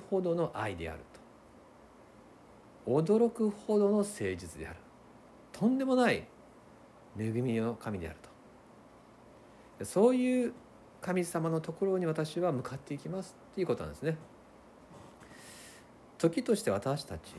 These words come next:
は、私もですよ、主の愛を小さく理解しすぎだということですね。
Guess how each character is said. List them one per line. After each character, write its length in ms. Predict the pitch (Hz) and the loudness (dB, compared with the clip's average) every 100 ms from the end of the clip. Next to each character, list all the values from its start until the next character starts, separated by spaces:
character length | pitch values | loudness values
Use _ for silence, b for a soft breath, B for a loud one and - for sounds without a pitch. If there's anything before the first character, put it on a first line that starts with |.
| 73 | -8
は、 180 | 92 - - - - - - - - - - - | -10 -10 -20 -20 -20 -20 -20 -20 -20 -20 -20 -6
私 240 | 113 135 | -2 0
も 80 | 139 | 0
で 40 | 87 | -4
す 20 | |
よ、 80 | 123 - - - - - | -8 -14 -20 -20 -20 -10
主 320 | - - 247 | -6 2 4
の 300 | 240 147 - | 6 4 2
愛 380 | 131 143 101 78 | 2 2 0 -2
を 260 | 95 98 - - - - - - - | -2 -2 -4 -16 -20 -20 -20 -20 -12
小 320 | - 240 254 | -4 -2 0
さ 280 | 226 - 131 | -2 -2 -4
く 300 | - 151 143 - 113 | -4 -4 -4 -6 -8
理 120 | 117 190 | -6 -2
解 400 | 185 143 104 87 | 2 2 2 -2
し 220 | - - | -10 -14
す 240 | - 151 | -8 -6
ぎ 120 | 151 143 | -4 -4
だ 120 | 160 | -4
と 120 | 156 | -4
い 20 | |
う 20 | - | -6
こ 100 | - | -8
と 80 | |
で 60 | - | -16
す 60 | |
ね。 120 | - | -12